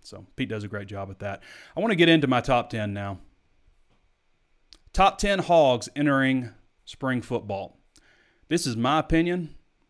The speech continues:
This isn't an official list. You know, I think there's some guys. I'll go ahead and tell you one guy that,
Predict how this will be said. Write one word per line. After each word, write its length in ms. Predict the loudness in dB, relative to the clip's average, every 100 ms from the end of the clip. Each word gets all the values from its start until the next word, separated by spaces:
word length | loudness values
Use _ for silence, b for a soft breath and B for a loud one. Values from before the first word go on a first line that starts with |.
| _
This 160 | -14 -8
isn't 200 | -6 -4
an 120 | -4
official 480 | -6 -4 -4 -4 -4
list. 400 | -4 -4 -6 -16 b b b
You 60 | -4
know, 80 | -2
I 40 |
think 180 | -2 -2
there's 180 | -2 -2
some 160 | -4
guys. 200 | 0 2
I'll 100 | 2
go 80 | 4
ahead 100 | 2
and 80 | 2
tell 140 | 2
you 120 | 0 0
one 160 | -4
guy 220 | 0 0
that, 260 | 2 -2 -6